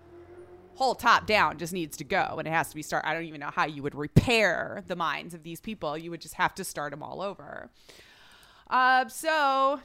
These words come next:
you think all hope is lost because the board wants to keep them. Um, my only hope, and I still don't know how this is gonna shake out,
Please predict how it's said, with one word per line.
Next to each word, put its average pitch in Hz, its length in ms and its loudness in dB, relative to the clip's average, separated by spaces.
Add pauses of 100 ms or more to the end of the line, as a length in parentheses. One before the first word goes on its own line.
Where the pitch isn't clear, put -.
you 220 140 -10
think 247 240 -2
all 247 180 6
hope 233 240 0
is 180 140 -4
lost 208 500 6
because 196 320 -6
the 180 80 -8
board 202 280 -2
wants 190 220 -6
to 185 120 -6
keep 226 300 -10
them. 165 340 -2
Um, 170 360 -2
my 165 220 -4
only 226 320 -6
hope, 220 380 0
and 202 120 -6
I 190 100 -4
still 185 300 -12
don't 208 220 -10
know 190 140 -4
how 185 160 -2
this 175 180 -6
is 170 100 -6
gonna 156 220 -6
shake 156 320 -6
out, 262 460 4